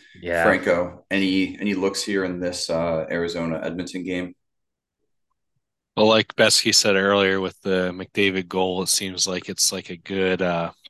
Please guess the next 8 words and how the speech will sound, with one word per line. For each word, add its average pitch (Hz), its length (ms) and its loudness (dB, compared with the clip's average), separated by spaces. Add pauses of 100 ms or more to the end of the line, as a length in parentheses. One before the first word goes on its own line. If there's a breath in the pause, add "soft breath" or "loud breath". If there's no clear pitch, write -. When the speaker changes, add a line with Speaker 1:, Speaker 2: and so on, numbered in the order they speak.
(220)
Speaker 3:
parlay 95 340 6
piece. - 540 0 (140)
Speaker 2:
Yep. 76 240 -8 (300)
Speaker 3:
Um, 90 420 0 (200)
<clears throat> 113 200 -12
I 117 80 4
don't 131 180 4
mind 120 380 2